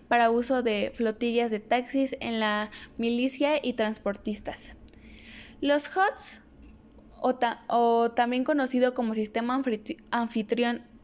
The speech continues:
o sistema principal es una computadora que, mediante el empleo de los protocolos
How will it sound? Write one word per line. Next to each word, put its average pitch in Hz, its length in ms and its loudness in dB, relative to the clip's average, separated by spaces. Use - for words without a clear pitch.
o 226 120 0
sistema 226 480 -4
principal 262 580 0
es 247 180 0
una 254 180 -2
computadora 226 720 0
que, 208 180 -6
mediante 202 640 -2
el 208 100 -2
empleo 247 400 0
de 277 100 2
los 269 140 -2
protocolos 233 720 -2